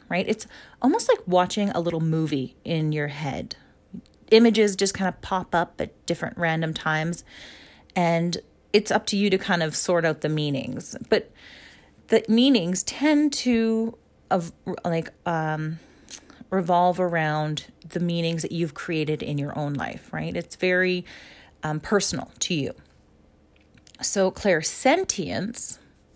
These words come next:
is clear feeling. So clairsentience, that's the ability to receive intuitive messages through feelings, emotions, and then physical sensations.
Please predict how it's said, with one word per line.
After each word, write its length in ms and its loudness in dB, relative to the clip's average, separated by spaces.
is 300 4
clear 500 0
feeling. 840 -6
So 120 2
clairsentience, 840 2
that's 300 0
the 180 2
ability 580 0
to 220 -6
receive 880 -4
intuitive 640 -2
messages 760 -2
through 160 -2
feelings, 880 0
emotions, 840 -2
and 100 2
then 120 2
physical 420 0
sensations. 840 -4